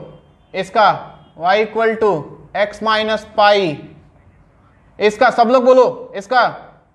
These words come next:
y equal to टू पाई, इसका माइनस एक्स नहीं आएगा इसमें, इसमें सारा ग्राफ लेफ्ट से जा, जा रहा है,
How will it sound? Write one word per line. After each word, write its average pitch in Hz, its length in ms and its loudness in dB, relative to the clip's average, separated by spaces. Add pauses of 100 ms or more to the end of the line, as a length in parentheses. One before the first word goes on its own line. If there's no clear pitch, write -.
(140)
y 185 180 -2
equal 240 320 -2
to 269 120 4 (1500)
टू 226 160 2
पाई, 208 440 2 (500)
इसका 220 600 0 (3500)
माइनस 233 500 0
एक्स 277 280 -2
नहीं 247 280 0
आएगा 233 280 2
इसमें, 185 280 -2
इसमें 220 220 -4
सारा 240 320 2
ग्राफ 254 280 2
लेफ्ट 254 240 -4
से 262 120 -4
जा, 240 220 0
जा 220 240 0
रहा 196 120 2
है, 151 140 0